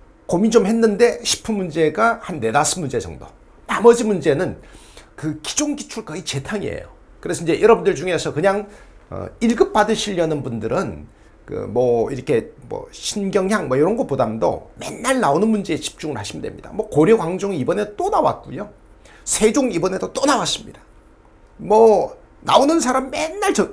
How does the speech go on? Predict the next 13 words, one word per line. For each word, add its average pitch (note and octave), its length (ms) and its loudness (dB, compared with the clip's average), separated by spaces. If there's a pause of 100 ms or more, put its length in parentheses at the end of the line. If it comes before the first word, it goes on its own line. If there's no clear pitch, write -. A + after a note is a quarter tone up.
남북-, C#4+ 500 2
남북대화 A3 580 6
이번에 F#3+ 340 0
또 D4+ 100 0
나왔고요. B3 580 0 (300)
육이오 G#3 300 8
전쟁 B3 320 4
이번에 A3 320 -2
또 F#4+ 120 0
나왔습니다. - 520 2 (1200)
독립협회 C4+ 640 4
뭐, F3+ 300 -2
뭐 - 120 -10